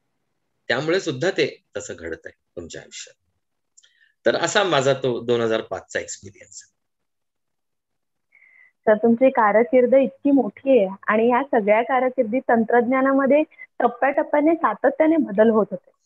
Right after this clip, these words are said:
Speaker 2: पण तुम्ही थांबला नाही. "हाच माझा मार्ग" असं म्हणत तुम्ही चालत राहिलात. आणि आता तर ओटीटी प्लॅटफॉर्मचं पर्व आलंय आणि हा बदल सुद्धा तुम्ही स्वीकारलात आणि City of Dreams-चा season one आणि टू दोन्ही केले तुम्ही. तर हा बदल आणि हा अनुभव कसा होता सर?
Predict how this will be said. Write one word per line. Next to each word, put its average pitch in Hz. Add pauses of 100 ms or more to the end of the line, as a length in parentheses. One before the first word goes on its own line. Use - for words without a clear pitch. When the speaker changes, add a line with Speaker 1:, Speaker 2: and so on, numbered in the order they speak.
(120)
Speaker 2:
पण 247
तुम्ही 311
थांबला 277
नाही. 185
"हाच 226
माझा 254
मार्ग" 220
असं 269
म्हणत 269 (400)
तुम्ही 285
चालत 277
राहिलात. 170 (460)
आणि 220
आता 247
तर 285
ओटीटी 254
प्लॅटफॉर्मचं 262
पर्व 208
आलंय 190 (140)
आणि 220 (140)
हा 240
बदल 285
सुद्धा 302
तुम्ही 294
स्वीकारलात 269
आणि 262
City 262
of 247
Dreams-चा 247
season 233
one 226
आणि 233
टू 233
दोन्ही 226
केले 208
तुम्ही. 180 (400)
तर 285
हा 311 (120)
बदल 254
आणि 302
हा 294
अनुभव 262
कसा 233
होता 175
सर? -